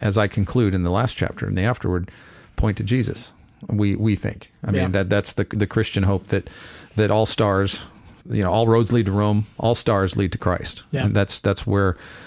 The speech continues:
Speaker 1: the conclusion finally is. When the heavens declare the glory of God,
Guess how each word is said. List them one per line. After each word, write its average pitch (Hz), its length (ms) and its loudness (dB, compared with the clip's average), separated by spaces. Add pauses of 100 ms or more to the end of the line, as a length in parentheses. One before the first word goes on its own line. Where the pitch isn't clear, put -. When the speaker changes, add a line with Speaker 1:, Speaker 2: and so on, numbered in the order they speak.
(160)
Speaker 1:
the 101 140 -2
conclusion 98 520 2
finally 92 440 0
is. 90 180 0
When 87 120 0
the 85 60 2
heavens 113 280 2
declare 110 280 2
the 98 80 0
glory 98 280 2
of 92 80 -6
God, 95 280 2